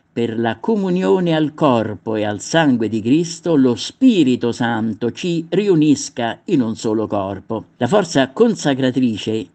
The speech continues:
aleggia in tutta la celebrazione, ma come il pane e il vino diventano Cristo, anche noi siamo trasformati in Cristo e diventiamo con Lui un solo corpo. Ostensione ed elevazione additano un programma.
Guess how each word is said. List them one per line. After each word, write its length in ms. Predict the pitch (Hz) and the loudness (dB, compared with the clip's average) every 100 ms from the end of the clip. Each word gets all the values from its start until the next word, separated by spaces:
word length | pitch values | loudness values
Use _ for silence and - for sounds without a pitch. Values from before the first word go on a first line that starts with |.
| - | -6
aleggia 420 | 170 208 170 156 | 0 2 2 2
in 180 | 160 160 | 2 4
tutta 440 | 147 - - 110 | 2 2 -2 -4
la 120 | 101 | -4
celebrazione, 1000 | 107 113 110 107 110 - 113 95 92 92 _ | -4 -4 -4 -4 -6 -4 -4 -4 -6 -10 _
ma 320 | - 123 123 | 2 2 2
come 240 | - 175 165 | 2 2 4
il 140 | 139 | 2
pane 260 | 139 165 151 | 2 2 4
e 20 | |
il 100 | 135 | 4
vino 280 | 139 131 117 | 4 4 2
diventano 500 | 117 117 117 120 127 | -2 -2 -2 0 0
Cristo, 600 | 135 131 - - 147 - | 2 0 0 -4 -4 -2
anche 260 | 147 139 143 | 0 2 4
noi 300 | 226 254 147 | 4 2 2
siamo 280 | 127 120 | 2 0
trasformati 640 | 113 117 - 117 113 113 117 | 0 -4 -4 -4 -4 -2 -4
in 80 | |
Cristo 460 | 110 117 107 - 117 | -4 -4 -4 -4 -2
e 80 | 113 | 2
diventiamo 680 | 127 120 123 139 127 117 | 2 4 2 2 2 0
con 220 | 107 165 135 | 0 0 2
Lui 360 | 113 113 113 - | 2 0 -2 -2
un 180 | 185 | -2
solo 380 | 147 - 113 139 | -2 -2 0 0
corpo. 600 | 127 95 92 92 - 98 - _ _ _ _ | 0 -6 -8 -10 -10 -10 -12 _ _ _ _
Ostensione 880 | - 165 165 156 147 170 151 127 117 - | -2 0 2 2 2 4 4 2 -2 -6
ed 200 | 123 135 | -4 0
elevazione 800 | 160 170 170 - 196 170 147 - | 0 -2 -4 -2 0 0 -2 -4
additano 680 | - 160 127 131 120 123 127 | -6 -2 2 2 2 0 0
un 180 | 139 123 | 0 0
programma. 760 | 117 127 127 120 113 117 117 | 2 2 2 2 2 0 0